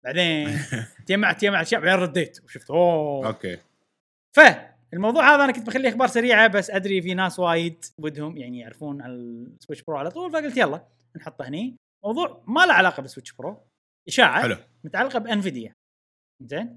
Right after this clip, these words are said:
Speaker 2: آه،
Speaker 1: إيه.
Speaker 2: تعال نبي نسمع. الحين أنا بسمع. أكثر. أكثر
Speaker 1: نعم.
Speaker 2: من يعني أي أحد، لأن أنا مهتم بالأنفيديا والشيبسيتس مالتها والأشياء هذه كلها. لأن هم نفسهم اللي يطورون الشريحة المعالجة حق السويتش الحالية.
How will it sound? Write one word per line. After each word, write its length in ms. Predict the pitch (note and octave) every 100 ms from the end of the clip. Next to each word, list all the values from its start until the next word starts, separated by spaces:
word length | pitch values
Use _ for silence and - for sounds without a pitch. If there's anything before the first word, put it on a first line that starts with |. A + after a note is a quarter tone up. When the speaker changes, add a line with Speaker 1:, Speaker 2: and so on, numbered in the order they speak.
| _ _ _ _
Speaker 2:
آه، 680 | C3+ E3+ G3 G3 F#3+ F3+ F3+
Speaker 1:
إيه. 60 | C3+
Speaker 2:
تعال 220 | C3+ C#3+
نبي 120 | A#2+
نسمع. 320 | C#3+ - G2 - -
الحين 200 | - F3
أنا 180 | A3 E3+
بسمع. 340 | F2+ - D#3+ _ _ _ _ _ _ _ _ _ -
أكثر. 340 | C3+ - - _ _ _ _ -
أكثر 260 | - G3+ E3+
Speaker 1:
نعم. 200 | D#3 E3
Speaker 2:
من 360 | G3 A3+ G3+ -
يعني 480 | B2 A#2+ C#3 D#3+ D#3+
أي 200 | E3 D#3+
أحد، 360 | D#3+ - G3 D3
لأن 120 | C3+
أنا 160 | D3+
مهتم 400 | C#3 B2 F3 F3
بالأنفيديا 640 | C#3 B2 A2+ A#2+ E3+ D3+ D#3
والشيبسيتس 720 | C3 A2 - D3 D3 - -
مالتها 480 | G#2+ D3 E3 D3 C#3
والأشياء 420 | B2 F#2 - A#2
هذه 160 | A#2+
كلها. 500 | A#2 D#3 D3+ C#3+ C#3+ _ _ _ _ -
لأن 160 | B2 E3
هم 320 | G3+ G#3+ G3+
نفسهم 520 | G#3+ A3 A3 A#3 -
اللي 120 | D#3
يطورون 600 | D3+ D#3 E3+ G#3 A#3+ G#3 C3
الشريحة 800 | C3+ C3 B2+ - C#3+ G3+ F#3+ E3+
المعالجة 640 | D3 B2+ D#3 G3+ A#3+ A#3+
حق 160 | - D#3+
السويتش 420 | C#3+ D3 F3 -
الحالية. 460 | C#3+ B2+ G2+ F#2